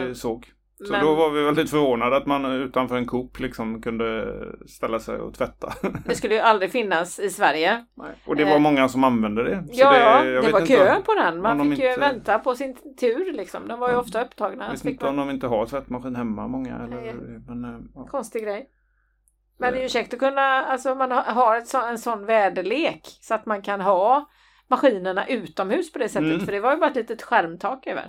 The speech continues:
Speaker 1: Ja, precis. Så det, ja.
Speaker 2: Ja, eh, strunt samma. Vi fick, eh, tvättat i alla fall.
Speaker 1: Mm. Det
Speaker 2: Och
Speaker 1: var
Speaker 2: sen,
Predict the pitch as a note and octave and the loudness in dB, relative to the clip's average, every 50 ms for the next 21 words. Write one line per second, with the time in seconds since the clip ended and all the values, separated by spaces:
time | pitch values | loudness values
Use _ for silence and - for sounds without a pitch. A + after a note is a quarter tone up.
0 | - - - A#2 B2 C#3+ F3 F3 _ _ _ - - C#2+ C#2+ - - _ _ _ | -14 -12 -8 -8 -8 -8 -8 -14 _ _ _ -20 -20 -20 -20 -20 -20 _ _ _
1 | _ _ _ - - _ _ _ _ _ _ - - - G#2+ C#3+ C#3+ D3+ D3 D3 | _ _ _ -20 -20 _ _ _ _ _ _ -20 -16 -14 -12 -12 -12 -12 -14 -14
2 | - - - C#3+ F3 A#3+ C4 - _ _ - C4 C#4+ C#4+ - - _ _ _ _ | -12 -8 -6 -4 -4 -4 -6 -12 _ _ 4 6 6 4 2 -2 _ _ _ _
3 | - A#3+ A#3+ A#3 A3+ A#3 A3+ G#3+ G#3+ G#3 G#3 G#3 G3 F#3+ F#3+ F#3 A3 - - D#4 | 0 2 2 4 4 2 2 0 0 0 -2 -6 -8 -8 -8 -8 -10 -8 -2 -2
4 | C4+ A#3+ A#3 A#3 G3+ G3 F#3+ G3+ A3 A#3+ A#3+ C4+ C4 B3+ - - B3 A3 G#3+ G3+ | -2 0 2 0 2 2 2 2 0 0 0 -2 -4 -4 -4 -2 0 2 2 2
5 | G3+ - G#3 F#3+ - F#3 - A#3 A#3+ C4+ - A#3 G#3+ - - E3+ F3 G#3+ A3+ - | 0 -2 -2 -2 -2 -2 0 0 0 2 4 2 2 2 0 0 0 0 -2 -4
6 | - _ _ _ _ _ _ _ - C4+ B3+ - - - C4+ A3+ | -8 _ _ _ _ _ _ _ 2 4 4 6 6 4 4 4